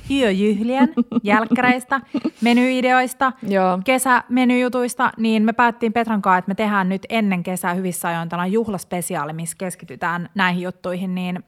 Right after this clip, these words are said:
Speaker 1: mm, niihin on tulossa vastauksia, ystävät.
Speaker 2: Joo.
Speaker 1: Ää, kuinka pysyä stressivapaana omissa juhlissa? Siitä me ollaan viime aikoina tosi paljon puhuttu.
Speaker 2: Mm.
Speaker 1: Valmista mahdollisimman paljon etukäteen, ää, nakita juttui muille.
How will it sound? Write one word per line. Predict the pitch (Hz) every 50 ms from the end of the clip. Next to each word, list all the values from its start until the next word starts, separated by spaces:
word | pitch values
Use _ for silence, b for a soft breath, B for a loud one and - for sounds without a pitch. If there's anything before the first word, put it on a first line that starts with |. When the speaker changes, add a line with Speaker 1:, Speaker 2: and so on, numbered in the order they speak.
| _ -
Speaker 1:
mm, | - 196 185 185 180 180 185 185 180 - - 233
niihin | 254 285 277 277 240
on | 220 208
tulossa | 254 254 226 202 - -
vastauksia, | 202 202 185 - - - - 180 - - - - -
ystävät. | 214 - - - - - - - - - - -
Speaker 2:
Joo. | 175 170 - - - B B B B B B B B B B -
Speaker 1:
Ää, | 233 220 220
kuinka | 214 254 247 254 247
pysyä | 240 220 233 233
stressivapaana | 220 - 247 247 233 - - 202 190 180 - 196 185 185 165
omissa | - 220 214 208 190 - -
juhlissa? | 190 185 180 175 180 180 170 - - - -
Siitä | - 220 208 202 214
me | 185 180
ollaan | 180 180 175 175
viime | 185 185 180 180
aikoina | 170 170 165 - 180 170
tosi | - 240 226 247
paljon | 220 233 226 190
puhuttu. | 190 190 190 185 185 185 185 -
Speaker 2:
Mm. | 190 190 202 196 196 B B B B B B B B B B B B B B B B -
Speaker 1:
Valmista | - 208 202 208 214 247 269 - - 330
mahdollisimman | 302 294 277 269 269 254 247 240 - 233 214 190
paljon | 180 190 180 180 175 185 -
etukäteen, | 277 277 285 - 277 262 262 262 254 254 247 247 247 233 226 B B B _ -
ää, | 208 202 196 196 196
nakita | 202 220 240 247 233 233 - 196
juttui | 190 190 196 202 196 - - 190 180 170
muille. | 185 214 233 233 220 214 208 202 202 202 196